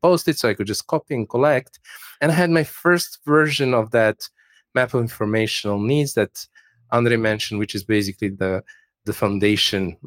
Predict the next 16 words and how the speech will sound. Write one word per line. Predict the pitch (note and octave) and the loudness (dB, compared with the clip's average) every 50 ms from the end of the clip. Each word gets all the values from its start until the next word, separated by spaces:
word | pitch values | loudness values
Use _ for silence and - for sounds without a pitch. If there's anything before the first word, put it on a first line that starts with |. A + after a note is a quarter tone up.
| - - - | -20 -8 -4
right, | F#2 F#2 G2 F#2+ - - - | 0 0 0 -2 -4 -8 -8
of | G2 F2+ F#2 | -6 -2 0
that, | G2 F#2 F2 - - - - - - | 0 0 0 -2 -6 -10 -10 -8 -6
uh, | - F2 E2 E2 E2 E2 - - _ | -4 -2 0 0 -2 -2 -4 -8 _
content | - F#2+ F#2+ F#2+ - F2+ F2 F2 | -2 -2 -2 -2 -4 -6 -8 -6
plan, | - F2+ E2 D#2+ D#2 D#2+ | -6 -6 -6 -6 -6 -4
right? | E2 A2 C3 C#3+ - - - - - - - | -4 -4 -6 -6 -10 -16 -16 -16 -16 -8 0
And | - D3 | 2 4
then | D#3+ F3 E3+ E3 F#3+ - _ _ _ _ _ | 4 4 4 2 -2 -4 _ _ _ _ _
you | D3+ C#3+ | 2 2
go | B2+ A#2 C#3 C#3+ C#3 C#3 C#3+ | 4 4 4 6 6 6 6
on | B2+ B2+ B2+ B2 B2 B2 B2 A#2+ | 6 4 4 4 2 0 0 -2
and | A2+ A2+ A2+ | -2 -2 0
you | G#2+ G#2+ | 0 0
enrich | G#2 G2+ G2+ F#2 G2 F#2 - - - | 0 -2 -2 -2 -4 -4 -4 -6 -10
it. | - - - | -10 -14 -18